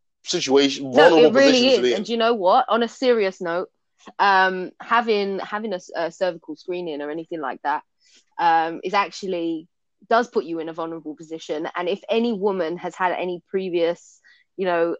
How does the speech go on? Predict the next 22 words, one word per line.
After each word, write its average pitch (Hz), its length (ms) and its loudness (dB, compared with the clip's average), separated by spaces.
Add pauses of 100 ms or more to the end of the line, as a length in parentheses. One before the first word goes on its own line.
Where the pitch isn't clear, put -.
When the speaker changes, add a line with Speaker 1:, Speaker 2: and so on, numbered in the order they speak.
Speaker 2:
uh, 156 240 0
sexual 170 300 -6
assault 170 360 -2
or 160 220 0
rape 170 320 0 (400)
in 190 120 -4
their 180 140 2
life, 151 480 2 (320)
the, 185 320 2
the 190 220 0
cervical 226 520 0
screening 202 480 2
is 170 180 -4
actually 208 420 0
a 180 40 0
very, 196 580 2
very 185 240 4
sensitive 175 540 -4
time 160 220 0
for - 80 -12
that 160 200 0
woman 156 380 -4